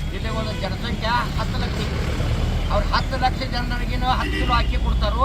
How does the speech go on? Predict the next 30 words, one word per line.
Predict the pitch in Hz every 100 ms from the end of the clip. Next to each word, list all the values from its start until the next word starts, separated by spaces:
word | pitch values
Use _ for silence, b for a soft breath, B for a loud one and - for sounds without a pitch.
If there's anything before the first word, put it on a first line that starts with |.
| 277
ನಮ್ದು | 247 220 208
ಐವತ್ತು | 240 262 247
ಲಕ್ಷ | 254 - -
ಜನರಿಗಿನೂ | 233 247 247 247
ಹತ್ತು | 214
ಕಿಲೋ | 233 214
ಅಕ್ಕಿ | 202 196
ಕೊಡ್ತಾರೋ. | 190 170 151 - - - - -
ಅದು | - 208
ಅನುದಾನದೊಳಗೆ | 196 220 254 254 240 247 254 -
ತಾರತಮ್ಯ. | 208 226 233 214 190 - - - - - -
ಅವ್ರಿಗೆ | 185 208 240
ಎಷ್ಟು | 247
ಅನುದಾನ | 220 220 240 233
ಸಿಗುತ್ತೆ | - 254 226
ಅಷ್ಟೇ | 220 262
ನಮ್ಗೆ | 262 240
ಅನುದಾನ | 220 226 -
ಸಿಕ್ಕಿ. | - - - - - - - -
ಮತ್ತು | 190 - 233 220
ವಿಶಾಲವಾದಂಥ | - 240 254 247 233 240 247 247 202
ಜಿಲ್ಲೆ, | 214 233 254 254 - - -
ಇಲ್ಲಿ | - 185
ಒಬ್ಬರೇ | 185 254 254
ಎಸ್ | -
ಪಿ | -
ಇದ್ದಾರೋ, | 226 226 254 269 -
ಒಬ್ಬರೇ | 185 226 247 -
ಜಿಲ್ಲಾಧಿಕಾರಿ | 202 220 226 220 202 190
ಇದ್ದಾರೆ. | 165